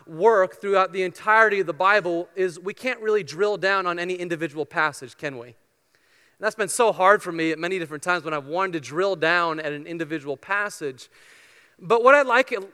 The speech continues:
at least for us to do as we think about discipleship today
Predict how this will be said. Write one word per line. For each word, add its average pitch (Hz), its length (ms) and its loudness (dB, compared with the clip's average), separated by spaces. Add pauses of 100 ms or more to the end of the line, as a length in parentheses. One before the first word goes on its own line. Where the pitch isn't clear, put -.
(140)
at 196 140 0
least 208 380 -2
for 226 140 0
us 196 120 2
to 190 100 -14
do 170 160 0
as 165 100 -6
we 202 100 -6
think 240 180 -2
about 214 240 2
discipleship 208 760 -2
today 220 720 -2